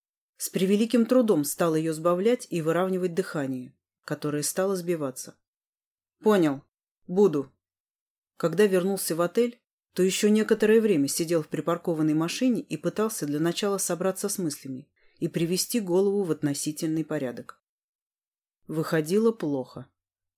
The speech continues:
А стало ещё хуже, когда, зайдя в кабинет, я просто учуял запах оборотня. Такой слабый, но ощутимый для меня.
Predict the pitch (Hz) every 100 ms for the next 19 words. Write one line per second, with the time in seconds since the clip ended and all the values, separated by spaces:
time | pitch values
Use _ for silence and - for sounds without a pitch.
0 | - 147 - 196 202 220 240 - 185 143
1 | 143 131 131 147 151 165 160 175 170 151
2 | - 156 170 220 226 143 156 156 180 -
3 | 196 214 - 170 139 135 135 175 - -
4 | - 139 131 127 - - - _ _ _
5 | _ _ _ - 151 156 151 - 190 190
6 | 135 139 170 175 - 220 208 160 139 135
7 | 139 147 151 135